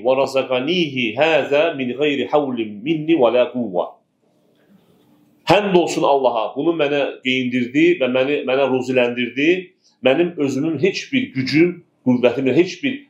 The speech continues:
əziyyətim olmadan Allah Taala bunu mənə geyindirdi. Yəni, bu duaları gərək edəsən.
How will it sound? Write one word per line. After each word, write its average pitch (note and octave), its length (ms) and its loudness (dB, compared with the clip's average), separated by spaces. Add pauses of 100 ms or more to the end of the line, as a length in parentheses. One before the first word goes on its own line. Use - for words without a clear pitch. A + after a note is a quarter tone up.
(120)
əziyyətim B2+ 480 0
olmadan A2 440 0
Allah A2+ 260 -2
Taala B2 200 -2
bunu A#2+ 180 -4
mənə A#2 200 -2
geyindirdi. F#2+ 400 -6
Yəni, A2+ 160 -2
bu F3+ 240 2 (200)
duaları B2+ 680 2 (200)
gərək B2 360 2 (720)
edəsən. A#2 480 0